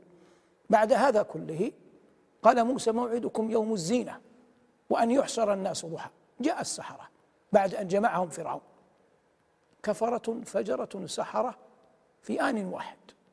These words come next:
لكن إذا أراد الله بعبد خيرا أعانه، هيأ له كيف يطلب الخير. فرعون وجنده ينظرون والناس مجتمعون،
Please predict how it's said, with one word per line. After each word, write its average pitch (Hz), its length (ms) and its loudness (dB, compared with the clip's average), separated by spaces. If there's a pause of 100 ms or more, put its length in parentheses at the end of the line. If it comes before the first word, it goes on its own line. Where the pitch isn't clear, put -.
(560)
لكن 214 400 -2 (1000)
إذا 180 220 -2
أراد 202 280 0
الله 185 340 0
بعبد 160 500 0
خيرا 165 460 -2 (1040)
أعانه، 240 760 0
هيأ 220 500 2
له 226 300 2
كيف 240 240 0
يطلب 220 380 6
الخير. 196 320 0 (1400)
فرعون 208 520 2 (100)
وجنده 170 460 -4
ينظرون 180 500 2 (880)
والناس 214 500 2
مجتمعون، 190 680 0